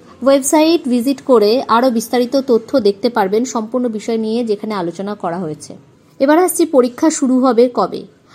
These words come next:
আগামী দশই জানুয়ারি থেকে উনিশে জানুয়ারি পর্যন্ত ইউজিসি নেট পরীক্ষা নেওয়া হয়।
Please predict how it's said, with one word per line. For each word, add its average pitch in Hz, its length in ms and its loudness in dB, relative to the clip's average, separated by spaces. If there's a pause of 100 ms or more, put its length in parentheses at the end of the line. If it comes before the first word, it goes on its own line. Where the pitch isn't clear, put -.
(140)
আগামী 269 380 2
দশই 254 380 2
জানুয়ারি 240 420 0
থেকে 226 460 0
উনিশে 254 400 -2
জানুয়ারি 220 380 -2
পর্যন্ত 220 480 -2
ইউজিসি 233 640 -2
নেট 214 280 -6
পরীক্ষা 208 380 -4
নেওয়া 170 200 -8
হয়। 165 220 -16